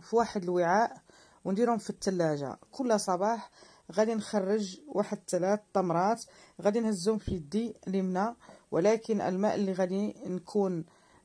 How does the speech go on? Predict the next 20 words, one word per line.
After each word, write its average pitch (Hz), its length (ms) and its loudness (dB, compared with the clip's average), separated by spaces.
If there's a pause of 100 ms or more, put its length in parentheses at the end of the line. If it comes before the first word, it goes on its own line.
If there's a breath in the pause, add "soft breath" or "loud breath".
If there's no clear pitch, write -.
آه، 170 360 0
فيه، 185 380 -2
آه، 151 680 -4 (760)
فيه 208 260 0
الزعفران 175 640 0
غادي 196 200 2
يكون 196 280 -2
مرقي. 220 460 -4 (360 loud breath)
غادي 202 140 2
نعطيكم 208 500 -2
الآيات 196 420 0
اللي 180 120 -2
غادي 175 140 -2
ترقيو 170 420 -4
بهم 160 260 -2
الماء 202 340 -2 (360 loud breath)
اللي 202 100 2
غادي 185 200 0
تبقاو 190 380 0
تشربوه 185 540 0